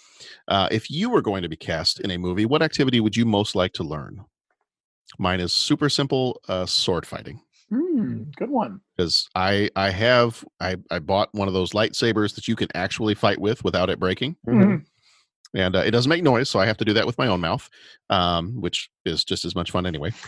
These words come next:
Speaker 2: Sure.
Speaker 3: Mm.
Speaker 1: But, uh, I, I a-, actually have, I have no coordination at all. I know those things have to be, like, very choreographed for them to look pretty.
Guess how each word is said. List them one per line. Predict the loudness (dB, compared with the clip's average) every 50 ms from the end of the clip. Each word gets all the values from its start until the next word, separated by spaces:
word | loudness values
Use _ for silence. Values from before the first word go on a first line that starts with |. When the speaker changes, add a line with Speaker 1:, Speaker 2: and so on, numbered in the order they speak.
| -20 _
Speaker 2:
Sure. | -18 -6 -4 -2 -2 -2 -6 -10 _ _ _ -2
Speaker 3:
Mm. | 0 0 0 0 -2 -4 -6
Speaker 1:
But, | -2 0 0 0 2 2 2
uh, | 0 0 0 0
I, | 0 0 0 2 2
I | 0 2
a-, | 2 2 0 0 0 -2
actually | -2 -2 0 0 -2
have, | -2 -4 -8 -6 -4
I | -2 -2 -4 -6 _ _ -4
have | -2 -2 -2 0
no | 2 4 4 4
coordination | 2 2 2 4 4 4 2 0 -2 0 0 0 -2 -2 -2
at | -2 0 0
all. | 0 0 0 -2
I | 0
know | 2 4 6
those | 6 4 4 4
things | 0 0 0 -2
have | -2 -2 -2
to | -6
be, | -6 -6
like, | -6 -4 -2
very | -2 -2 -2 -4
choreographed | -2 0 2 2 4 2 2 2 2 0 0 0 -2
for | -4 -6 -4
them | -4 -4 -4
to | -2 -4
look | -4 -4 -6 _
pretty. | -4 -2 -2 -2 -6